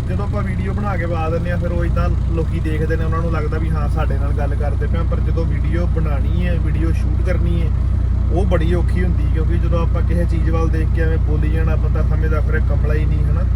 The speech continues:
ਬਾਕੀ ਕੋਈ ਨਹੀਂ, ਦੇਖਦੇ ਆ, ਲੋਡ ਹੋ ਜਾਂਦਾ ਫਿਰ ਨਿਕਲਦੇ ਆ ਤੇ ਹੌਲੀ ਹੌਲੀ ਚਲੋ ਗੱਲਾਂ ਬਾਤਾਂ ਆਪਾਂ ਕਰਿਆ ਕਰਾਂਗੇ। ਜਿੱਦਾਂ ਜਿੱਦਾਂ ਲਾ ਲਓ ਕੋਈ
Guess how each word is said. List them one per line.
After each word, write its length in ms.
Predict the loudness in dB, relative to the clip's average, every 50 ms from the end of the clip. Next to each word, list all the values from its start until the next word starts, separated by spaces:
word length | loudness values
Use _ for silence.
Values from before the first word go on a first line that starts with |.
| 0 0 0 0 0 0 0 2 0 2 2 2 0
ਬਾਕੀ 260 | 0 0 0 0 0 0
ਕੋਈ 240 | 0 2 2 2 2
ਨਹੀਂ, 160 | 2 2 2
ਦੇਖਦੇ 400 | 2 2 2 2 0 0 0 0
ਆ, 60 | -2
ਲੋਡ 280 | -2 -2 -2 -2 -2 -2
ਹੋ 200 | -2 -2 -2 -4
ਜਾਂਦਾ 300 | -2 -2 -2 -2 -2 -2
ਫਿਰ 200 | -2 -2 -2 -2
ਨਿਕਲਦੇ 480 | -2 -2 -2 -2 -2 -2 -2 -2 -2 -2
ਆ 120 | -2 -2 -4 -4 -4 -4 -4 -4 -4 -4
ਤੇ 260 | -4 -4 -4 -4 -4 -2 -2
ਹੌਲੀ 180 | -2 -2 -2 -4 -4
ਹੌਲੀ 160 | -4 -4 -4 -4 -2
ਚਲੋ 160 | -4 -4 -4 -4
ਗੱਲਾਂ 220 | -4 -2 -2 -2 -2
ਬਾਤਾਂ 300 | -2 -2 -2 -2 -2 -2
ਆਪਾਂ 200 | -2 -2 -2 -2
ਕਰਿਆ 260 | -2 -2 -2 -2 -2
ਕਰਾਂਗੇ। 400 | -2 -2 -2 -2 -2 -2 -2 -2 -4 -4 -4 -4 -4 -4 -4 -4 -2 -2 -2 -2
ਜਿੱਦਾਂ 240 | -2 -2 -2 -2 -2
ਜਿੱਦਾਂ 260 | -2 -2 -2 -2 -2 -2
ਲਾ 160 | -2 -2 -2
ਲਓ 120 | -2 -2
ਕੋਈ 280 | -2 -2 -2 -2 -2